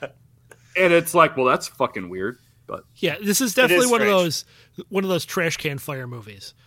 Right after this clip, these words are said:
Speaker 2: Like,
Speaker 1: Yeah.
Speaker 2: real dystopian future, trash cans have fires in them everywhere.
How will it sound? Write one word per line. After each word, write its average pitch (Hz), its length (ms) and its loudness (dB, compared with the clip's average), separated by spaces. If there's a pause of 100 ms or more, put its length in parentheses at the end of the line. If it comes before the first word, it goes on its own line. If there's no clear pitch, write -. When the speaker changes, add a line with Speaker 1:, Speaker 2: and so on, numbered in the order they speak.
(140)
Speaker 2:
Like, 139 340 -8 (100)
Speaker 1:
Yeah. - 100 -16 (120)
Speaker 2:
real 180 280 0
dystopian 180 640 -2
future, 156 600 -4 (180)
trash 160 340 -2
cans 165 440 -4
have 156 160 -4
fires 147 460 -4
in 151 100 -4
them 151 200 -4
everywhere. 143 600 -6